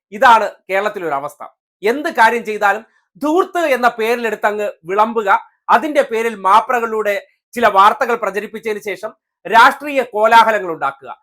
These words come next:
അതിന്റെ പേര് പറഞ്ഞുകൊണ്ട് അവിടെ അവിടെ പ്രതിഷേധം സംഘടിപ്പിച്ചതിന് ശേഷം, ഇപ്പോ മനോരമയാണ് ആ വാർത്ത കൊടുത്തതെങ്കിൽ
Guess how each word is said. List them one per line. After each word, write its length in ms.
അതിന്റെ 320
പേര് 300
പറഞ്ഞുകൊണ്ട് 640
അവിടെ 220
അവിടെ 180
പ്രതിഷേധം 520
സംഘടിപ്പിച്ചതിന് 680
ശേഷം, 220
ഇപ്പോ 340
മനോരമയാണ് 640
ആ 80
വാർത്ത 300
കൊടുത്തതെങ്കിൽ 480